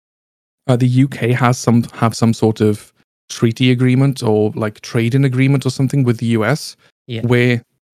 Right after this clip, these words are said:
Speaker 1: we don't actually pay that extra tax on top of
Speaker 2: Yeah.
Speaker 1: the fifty percent cut. So it's like a tax withholding fee or something a-, along those lines. But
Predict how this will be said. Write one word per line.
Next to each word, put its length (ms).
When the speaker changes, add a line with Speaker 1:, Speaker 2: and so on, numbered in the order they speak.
Speaker 1:
we 240
don't 280
actually 420
pay 300
that 220
extra 320
tax 680
on 160
top 400
of 180
Speaker 2:
Yeah. 60
Speaker 1:
the 100
fifty 340
percent 340
cut. 200
So 400
it's 160
like 140
a 20
tax 340
withholding 480
fee 300
or 100
something 360
a-, 120
along 240
those 200
lines. 280
But 200